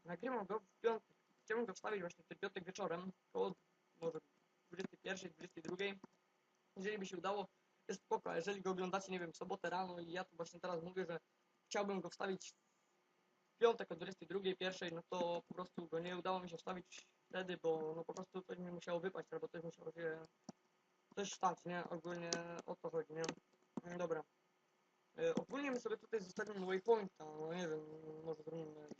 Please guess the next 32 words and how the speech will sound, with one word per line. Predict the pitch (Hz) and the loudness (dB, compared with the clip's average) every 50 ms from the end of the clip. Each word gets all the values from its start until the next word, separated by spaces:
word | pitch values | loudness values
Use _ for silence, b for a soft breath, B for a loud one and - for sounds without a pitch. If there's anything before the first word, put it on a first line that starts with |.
| - - | 0 0
zamek, | 165 165 165 165 160 160 156 - | 2 2 2 0 0 -2 -2 -2
dobra, | - 160 156 160 165 | 0 0 0 0 -2
niech | 160 - - | -4 -8 -10
będzie | 160 156 160 156 | -8 -8 -6 -2
zamek, | - 175 175 165 151 - | 0 0 0 0 -2 -4
może. | - - _ _ - _ _ _ _ _ _ _ _ _ _ _ _ _ _ _ _ _ _ _ _ _ _ _ _ _ | -10 -18 _ _ -20 _ _ _ _ _ _ _ _ _ _ _ _ _ _ _ _ _ _ _ _ _ _ _ _ _
Nie | 180 185 | -4 -2
wiem, | 180 175 | -2 -2
co | - 170 | -4 -4
to | - 170 | -2 0
ogólnie | 165 - 165 165 165 165 165 | 0 0 -2 0 0 0 0
jest | 170 - 202 - - _ _ - - _ _ _ _ _ _ _ _ _ - | 0 -2 -6 -10 -14 _ _ -20 -20 _ _ _ _ _ _ _ _ _ -10
takiego, | 170 - 185 185 165 - 185 190 - - | -6 -4 -4 -4 -2 0 0 0 0 0
ale | - 165 165 170 175 | -2 -2 -2 -2 -4
no, | 180 180 180 185 190 | -4 -4 -4 -4 -2
zro-, | - 247 277 277 - - 220 | 0 0 0 0 0 -2 2
zrobimy | 220 247 247 247 247 | 4 4 4 4 2
sobie | 233 - 208 208 | 0 0 0 -2
jako | 202 - 208 190 | -2 -2 -2 0
zamek. | 220 233 214 185 170 - - - _ _ _ _ _ _ _ _ _ _ _ _ | 0 2 2 0 -2 -4 -6 -12 _ _ _ _ _ _ _ _ _ _ _ _
I | 190 202 208 | -6 -4 -2
nie | 214 220 214 | -2 0 0
wiem, | 214 214 202 | 0 -2 -2
czy | - - | -6 -8
też, | - 202 202 196 185 - - - | -4 -2 0 0 -2 -4 -4 -2
em, | - 190 190 185 185 180 185 180 180 180 180 185 185 180 - - _ _ _ _ _ _ _ - 190 185 - _ _ _ _ _ _ - - 165 170 - - - _ _ | 0 2 2 2 0 -4 -6 -10 -10 -10 -8 -6 -8 -8 -8 -12 _ _ _ _ _ _ _ -14 -14 -14 -14 _ _ _ _ _ _ -10 -10 -10 -2 -2 -2 -2 _ _
kurczę, | 165 160 - _ - 156 _ _ _ _ _ _ _ _ _ _ _ - | -14 -14 -14 _ -20 -20 _ _ _ _ _ _ _ _ _ _ _ -2
czy | 180 | 0
mogę | 196 214 233 208 208 208 | 2 4 4 4 4 2
iść | 214 233 226 - - | 2 0 -2 -4 -6
z | - | -4
takim, | - 196 196 - - 185 180 180 175 175 170 165 165 | -4 -4 -4 -2 -4 -4 -4 -4 -4 -6 -6 -8 -8